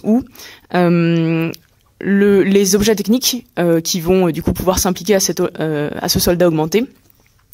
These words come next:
vont pouvoir nécessiter différents types d'éthiques. Donc par exemple, on peut imaginer une éthique pour les augmentations invasives, une éthique pour les augmentations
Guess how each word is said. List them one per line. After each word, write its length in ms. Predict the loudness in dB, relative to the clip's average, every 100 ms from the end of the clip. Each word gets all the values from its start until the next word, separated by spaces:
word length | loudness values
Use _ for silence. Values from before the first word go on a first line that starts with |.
| -8
vont 140 | -4 -2
pouvoir 320 | 0 0 2
nécessiter 420 | 2 2 2 0
différents 400 | -2 -2 0 0
types 160 | -4 -6
d'éthiques. 420 | -6 -8 -14 -10
Donc 140 | -6
par 100 | -2
exemple, 240 | 0 -2 -2
on 40 |
peut 100 | -2
imaginer 440 | -2 -2 0 -2 -4 -18 -20 -20 _
une 140 | 2 2
éthique 340 | 2 0 -2
pour 340 | 0 0 0 0
les 200 | 2 2
augmentations 420 | 0 0 0 -2 -2
invasives, 480 | 0 2 0 -2 -6 _ _ _
une 180 | 2 2
éthique 240 | 2 0 0
pour 180 | 2
les 120 | 2 2
augmentations 500 | 0 0 -2 -4